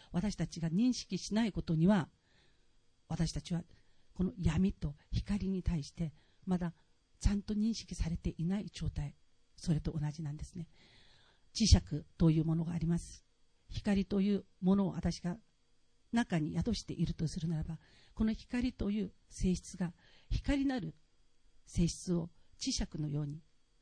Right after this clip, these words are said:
私たちに引き寄せるんです。だから、どんどんどんどん私たちというのは良くなっていく。だから、キリストにあって信仰生活をしっかり知っている人たち見ると、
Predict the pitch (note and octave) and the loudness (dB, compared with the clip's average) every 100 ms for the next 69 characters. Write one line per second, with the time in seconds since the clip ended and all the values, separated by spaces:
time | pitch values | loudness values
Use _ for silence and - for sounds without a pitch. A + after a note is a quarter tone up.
0 | _ - F3 E3 C#3+ - E3 E3 - - | _ -4 -2 -2 -4 -6 -6 -4 -6 -4
1 | A#3+ - F#3+ - D#3 - - _ _ _ | -6 -4 -8 -8 -10 -12 -20 _ _ _
2 | G#3+ G3 D3 - - C#4+ D#4 A3+ E3+ E3+ | 2 2 0 -8 -4 2 4 4 0 -2
3 | F#3+ - E3 D#3+ - - - E3+ E3+ D#3 | -6 -4 -4 -4 -10 -12 -4 0 0 0
4 | E3 - - - A3 C#4 - D3+ C3 C#3+ | -2 -6 -16 -2 2 2 2 -4 -4 -8
5 | D#3 - F3+ _ - C4 A3+ E3 - - | -8 -8 -10 _ -4 0 0 -2 -8 -2
6 | - B3+ C#4 - C#4 C4+ - - - D#3 | 4 6 6 2 2 2 -2 -4 -2 0
7 | D#3+ D3 - C4+ C4 C4 - B3+ A#3+ - | 0 0 0 0 2 -2 -2 -4 -4 -4
8 | D#3 - - D#4 C4+ - - D#3 - D#3+ | -6 -6 -2 0 0 -2 -4 -4 -4 -4
9 | D3 - D3+ F3 D3+ F#3 | -4 -6 0 2 2 -2